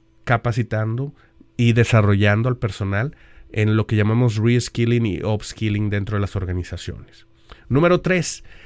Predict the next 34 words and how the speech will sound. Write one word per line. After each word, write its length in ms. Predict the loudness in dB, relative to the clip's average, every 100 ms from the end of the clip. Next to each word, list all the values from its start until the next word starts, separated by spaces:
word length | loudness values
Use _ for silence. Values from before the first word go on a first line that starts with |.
| -20 -12 -2
hablamos 340 | 2 4 4
del 140 | 4 4
entorno 560 | 2 2 2 4 2
de 100 | 0
trabajo 500 | 0 2 2 2 0
remoto, 600 | 2 2 2 0 -2 -10
que 100 | -12
llegó 500 | -6 0 0 2 2
para 160 | 2 0
quedarse 640 | 0 2 2 0 -2 -4 -4
y 100 | -4
estamos 320 | -2 -2 -2
trabajando 420 | -2 -2 -2 -2
de 60 | -2
manera 320 | -2 -2 -2
remota. 400 | -4 -6 -6 -2
Bueno, 240 | 0 2
número, 300 | 2 2 0 -2
vamos 340 | -2 0 0
al 160 | 0 0
número 300 | 0 0 -2
cuatro. 480 | -2 -4 -4 -12 -18 _ _ _ -20 -20 -20 -20 -20 -20
Si 180 | 0 2
todos 280 | 6 4 4
están 260 | 4 2
trabajando 420 | 4 4 4 4 6
de 60 |
manera 320 | 6 6 6
remota, 540 | 6 4 2 2 -4 -10 -14 -20 -10
fíjate 360 | -4 -2 0 0
lo 120 | 2
que 100 | 0
se 120 | 0
presenta. 540 | -2 0 0 -2 -8